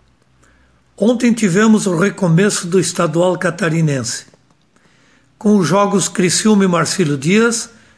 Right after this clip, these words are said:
e Chapecoense e Avaí. Hoje teremos mais dois jogos. Naquele estado foram seguidos todos os protocolos exigidos pelas autoridades da saúde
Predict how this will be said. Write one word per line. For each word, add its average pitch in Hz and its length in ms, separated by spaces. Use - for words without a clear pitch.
e 190 60
Chapecoense 190 800
e - 20
Avaí. 160 480
Hoje 214 340
teremos 202 540
mais 180 320
dois 196 240
jogos. 135 640
Naquele 202 340
estado 220 500
foram 214 280
seguidos 202 880
todos 247 240
os 226 100
protocolos 208 1000
exigidos 170 680
pelas 175 520
autoridades 175 760
da 151 160
saúde 196 580